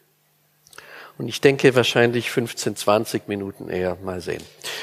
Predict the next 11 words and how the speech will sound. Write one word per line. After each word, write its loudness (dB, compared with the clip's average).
Ruth 0
Kalischer 4
sagte, 4
sie -8
wisse 2
gar 6
nicht, -4
was 0
sie -6
hier 0
solle. 4